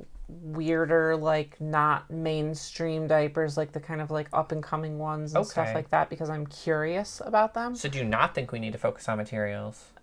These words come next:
Speaker 1: Oh, no, that's not true at all. Okay, so here's the thing.
Speaker 2: Okay, maybe I misunderstood what you're saying.
Speaker 1: When we talk about diapers as, um, innovation, I think that we're limiting ourselves.
Speaker 2: Okay.
Speaker 1: When w-, we're sitting here and we're telling, we're telling ourselves that what is it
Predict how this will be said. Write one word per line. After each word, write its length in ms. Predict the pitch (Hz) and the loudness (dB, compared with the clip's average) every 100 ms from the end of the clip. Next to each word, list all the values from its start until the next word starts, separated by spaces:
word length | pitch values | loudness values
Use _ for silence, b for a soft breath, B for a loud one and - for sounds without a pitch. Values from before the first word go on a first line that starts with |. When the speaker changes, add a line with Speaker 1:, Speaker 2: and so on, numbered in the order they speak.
| - - | -12 0
Speaker 1:
Oh, 500 | - 185 180 156 147 | 6 8 8 6 4
no, 300 | 170 185 165 | 6 8 10
that's 240 | 175 175 | 10 8
not 120 | 156 | -2
true 200 | 147 165 | 0 0
at 60 | 160 | 6
all. 200 | 175 160 | 6 6
Okay, 220 | 208 202 156 | 4 2 -2
so 140 | 214 | 0
here's 240 | 220 269 | 4 6
the 80 | 185 | 4
thing. 320 | 165 151 156 - | 0 -6 -8 -4
Speaker 2:
Okay, 240 | 165 - 123 | -4 0 0
maybe 220 | 143 147 | 2 2
I 20 | |
misunderstood 460 | 139 131 127 - 123 | 0 -2 -6 -6 -10
what 60 | |
you're 100 | 147 | -10
saying. 300 | - - 180 - - - - | -10 -10 -10 -14 -20 -10 10
Speaker 1:
When 180 | 247 294 | 10 12
we 120 | 302 | 6
talk 340 | - 381 415 | 6 4 8
about 300 | 415 294 190 | 10 10 10
diapers 840 | 170 165 160 156 143 139 139 - - - - _ _ - | 10 10 8 4 2 0 -4 -10 -16 -20 -20 _ _ -4
as, 480 | 170 170 160 156 - - | 0 2 2 -2 -6 -2
um, 280 | 160 156 - | 0 0 2
innovation, 960 | 190 180 151 147 151 147 - 139 - 147 b b b b - | 2 4 4 4 4 2 -8 -10 -10 -16 b b b b 4
I 140 | 202 | 4
think 380 | 196 269 277 - | 4 0 0 6
that 300 | 233 220 - | 6 6 2
we're 320 | 165 190 185 175 | 2 6 8 6
limiting 460 | 165 156 139 - | 4 2 0 -2
ourselves. 640 | - - - - - - - | -10 -14 -12 -12 -12 -10 4
Speaker 2:
Okay. 440 | 160 147 120 120 | 4 6 0 2
Speaker 1:
When 220 | 196 196 175 | 4 4 2
w-, 260 | - 202 | 6 6
we're 180 | - 196 | 8 4
sitting 320 | - 262 277 | 4 2 2
here 360 | 262 247 220 - | 2 2 2 0
and 220 | 202 190 | 0 2
we're 100 | 185 175 | 2 0
telling, 720 | - 240 240 226 202 190 180 | -4 2 6 6 4 2 -2
we're 120 | - 185 | -2 -2
telling 500 | - 240 240 220 190 | 2 4 4 4 2
ourselves 600 | 175 190 180 170 160 - | 0 4 6 6 4 2
that 260 | 185 175 | 6 6
what 320 | 156 170 233 | 6 10 12
is 120 | 240 220 | 12 12
it 200 | 214 | 6